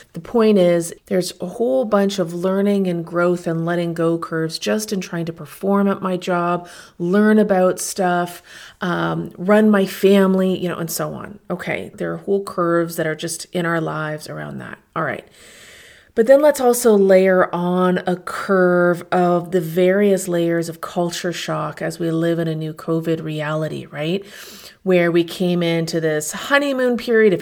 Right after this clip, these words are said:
anybody can even remember that, of, "Oh, okay, this might be a little bit bad, but we'll get through it." <laughs> Oh my goodness. Talk about some of the cultural shifts we've had to have over the last two years that are also influenced by your own context,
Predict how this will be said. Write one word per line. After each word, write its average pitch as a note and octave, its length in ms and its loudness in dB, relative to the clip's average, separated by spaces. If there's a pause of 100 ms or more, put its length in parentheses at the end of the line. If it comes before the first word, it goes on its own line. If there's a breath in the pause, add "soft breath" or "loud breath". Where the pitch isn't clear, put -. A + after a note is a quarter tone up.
(140)
anybody E3+ 400 4
can D#3+ 140 -10
even D#3 180 -8
remember G3 340 0
that, G#3+ 240 6
of, E3+ 160 0
"Oh, C#4 260 6
okay, G3+ 200 0
this D4+ 200 -4
might F#3 140 0
be E3+ 100 2
a E3 60 2
little E3+ 180 2
bit D#3 200 -2
bad, E3 240 2
but - 80 -8
we'll E4 160 0
get C4+ 180 2
through F#3+ 240 2
it." F#3 240 4 (340 loud breath)
<laughs> C#5 160 -12 (1080 loud breath)
Oh G3+ 220 0
my C#3+ 240 0
goodness. E3+ 800 -2 (1080 soft breath)
Talk A3 400 4
about F#3+ 280 6
some F#3 220 0
of E3+ 60 0
the F3+ 80 2
cultural F#3 580 0
shifts E3 340 -4
we've E3 200 -2
had D#3+ 220 -4
to E3 60 -4
have D#3+ 300 -4
over D#3+ 140 -4
the D#3+ 80 -4
last D#3+ 340 -6
two - 160 -6
years D#3+ 520 -2 (760 loud breath)
that F#3 220 4
are F3+ 240 2
also F3+ 420 2
influenced D#3+ 540 -4
by E3 100 -4
your D#3+ 240 -4
own D#3+ 160 -4
context, - 800 -6